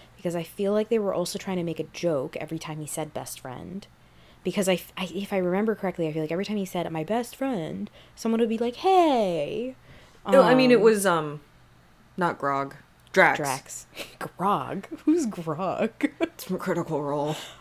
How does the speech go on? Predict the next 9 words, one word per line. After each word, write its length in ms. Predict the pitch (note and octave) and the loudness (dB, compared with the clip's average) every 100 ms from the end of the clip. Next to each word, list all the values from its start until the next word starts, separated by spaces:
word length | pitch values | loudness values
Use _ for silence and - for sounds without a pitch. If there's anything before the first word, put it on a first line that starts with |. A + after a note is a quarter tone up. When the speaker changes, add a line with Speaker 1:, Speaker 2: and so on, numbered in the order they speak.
| - | -8
Speaker 1:
Oh. 500 | A#3 A3 G3+ F#3+ F4+ - - - | -4 -2 0 0 -2 -6 -12 -6
Speaker 2:
I 60 | F3+ | -2
had, 280 | E3 D#3+ | 0 2
I 60 | G3 | 2
watched 320 | E3+ E3 E3+ | 6 6 4
the 100 | F3+ | -2
animated 460 | D#3+ E3+ D#3 D3+ D3+ | 0 0 0 0 -2
series. 640 | D#3 D3+ D3+ D3+ D3+ - - - - _ - - | -2 -2 -2 -2 -6 -10 -16 -20 -20 _ -20 -12
Speaker 1:
Oh, 400 | F3+ D#3+ D#3+ E3+ | -6 -2 -2 -4